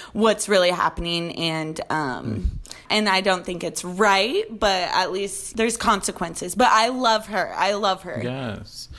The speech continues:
Speaker 2: Well, Felicity Huffman was also one of the other moms that was, uh, involved in that scandal. And she already did her time 'cause she, like, did the whole, "I'm gonna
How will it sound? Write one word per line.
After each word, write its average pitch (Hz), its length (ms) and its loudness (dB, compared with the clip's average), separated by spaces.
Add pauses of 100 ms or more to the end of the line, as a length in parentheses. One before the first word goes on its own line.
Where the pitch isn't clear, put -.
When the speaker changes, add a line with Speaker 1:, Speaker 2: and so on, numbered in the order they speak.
(140)
Speaker 2:
Well, 135 240 6
Felicity 143 560 0
Huffman 113 480 0
was 98 160 -2
also 95 720 0 (260)
one 107 200 2
of 98 80 -2
the 104 180 0
other 113 320 6
moms 92 400 0
that - 160 -2
was, 92 400 0 (100)
uh, 95 220 0
involved 92 340 0
in 98 120 -4
that - 180 -6
scandal. 117 800 -4 (560)
And 98 760 -2
she 147 220 -2
already 143 180 2
did 117 180 0
her 104 140 2
time 95 220 -4
'cause 95 120 -6
she, 120 260 0
like, 104 560 0
did 110 160 0
the 101 80 2
whole, 95 520 2 (220)
"I'm 104 160 0
gonna 92 440 0